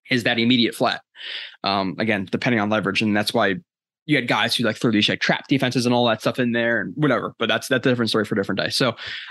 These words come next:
um, again, good job by Sauce recognizing it, not biting on the cheese, not taking the cheese and getting, getting, again, uh, lining up a touchdown, knowing the route concept, staying high, getting low.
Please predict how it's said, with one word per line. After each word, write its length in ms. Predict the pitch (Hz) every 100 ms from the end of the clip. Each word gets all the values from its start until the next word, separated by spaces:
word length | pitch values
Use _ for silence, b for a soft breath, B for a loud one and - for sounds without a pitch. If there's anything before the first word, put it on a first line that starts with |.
| -
um, 420 | 117 110 104 - _ 143
again, 240 | 127 117
good 180 | 120 139
job 220 | 139 135
by 140 | 127
Sauce 420 | 110 139 139 147 123
recognizing 540 | 123 147 135 143 147
it, 160 | 165 -
not 300 | 123 131 131 - 117
biting 320 | 131 139 143
on 100 | 131
the 60 |
cheese, 480 | 120 - 156 180 - - B B
not 140 | 127 127
taking 180 | 147 135
the 60 |
cheese 340 | 123 147 165 156
and 80 |
getting, 300 | 123 117 107
getting, 280 | 107 117 110
again, 400 | 104 113 110 107 -
uh, 180 | 101 101
lining 220 | 113 113
up 80 | 110
a 40 |
touchdown, 440 | 135 143 160 151 151 B B B B -
knowing 320 | 131 135 135
the 80 | 123
route 220 | 123 120
concept, 420 | 127 113 123 113
staying 320 | - - 123
high, 320 | 117 110 110 107
getting 300 | 117 113 104
low. 280 | 92 92